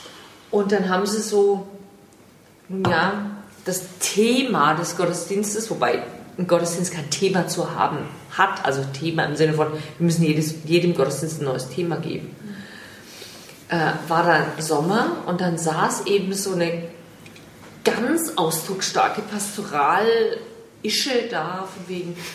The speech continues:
ja, Sommer ist für mich auf der Terrasse sitzen und Orangensaft trinken. Und ich mir denke, hallo?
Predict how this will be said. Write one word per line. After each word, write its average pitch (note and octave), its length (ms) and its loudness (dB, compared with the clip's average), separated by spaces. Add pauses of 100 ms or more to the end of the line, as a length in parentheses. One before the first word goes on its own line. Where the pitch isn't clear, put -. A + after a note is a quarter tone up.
(260)
ja, C5+ 600 4 (120)
Sommer G#4+ 360 -2
ist - 100 -6
für F4+ 100 -6
mich - 260 -4
auf - 140 -4
der C#4+ 120 -2
Terrasse F#4 380 -2 (160)
sitzen G4+ 200 2
und - 60 -2
Orangensaft G#4 640 4
trinken. G#3+ 300 -6
Und G3 60 -4
ich G3 80 -8
mir G3 60 -6
denke, E3+ 160 -6 (360)
hallo? D#3+ 540 2